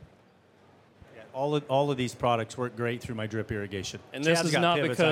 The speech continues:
Speaker 1: I've got
Speaker 2: we're,
Speaker 1: drip.
Speaker 2: we're right across the aisle from Netafim. He runs K Fuel through the drip all the time. We do it on, uh, the P T I farm. On the,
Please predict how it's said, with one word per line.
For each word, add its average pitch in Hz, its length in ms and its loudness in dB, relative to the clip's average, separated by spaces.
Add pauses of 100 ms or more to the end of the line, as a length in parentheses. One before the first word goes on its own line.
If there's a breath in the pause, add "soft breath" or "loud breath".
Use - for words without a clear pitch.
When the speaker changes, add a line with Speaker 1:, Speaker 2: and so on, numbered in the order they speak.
Speaker 1:
I've 117 60 2
got 143 40 0
Speaker 2:
we're, 147 60 4
Speaker 1:
drip. 123 180 0 (220)
Speaker 2:
we're 160 160 4
right 156 220 6
across 147 400 2
the 123 320 -4
aisle 135 300 4
from 131 200 -4
Netafim. 151 600 0 (840 loud breath)
He 170 160 0
runs 151 760 0
K 147 200 -2
Fuel 147 240 -2
through 139 240 -4
the 135 80 -2
drip 131 320 0 (320)
all 135 200 0
the 131 60 -4
time. 135 300 0
We 127 140 -2
do 135 200 2
it 135 60 2
on, 131 380 -2 (280)
uh, 113 360 -4
the 107 240 -6 (100)
P 151 160 -4
T 143 160 -2
I 131 160 4
farm. 127 480 -4 (560 loud breath)
On 147 160 0
the, 131 160 2